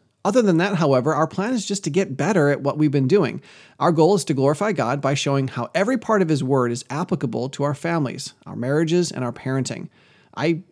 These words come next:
personally can imagine no greater calling. Also, if some of you, uh, still did not know, I am thrilled to be in my new position of director at Victory Academy for Boys in Amberg, Wisconsin.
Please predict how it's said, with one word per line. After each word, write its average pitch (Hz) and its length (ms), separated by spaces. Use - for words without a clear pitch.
personally 160 360
can 147 100
imagine 135 320
no 131 140
greater 117 240
calling. 107 400
Also, 208 360
if 156 180
some 196 160
of 170 100
you, 165 280
uh, 135 160
still 190 220
did 175 120
not 135 220
know, 135 400
I 147 80
am 135 260
thrilled 196 600
to 143 120
be 127 160
in 139 80
my 120 140
new 135 160
position 131 420
of 123 140
director 131 500
at - 160
Victory 143 320
Academy 123 400
for 135 160
Boys 113 340
in 127 120
Amberg, 110 320
Wisconsin. 139 560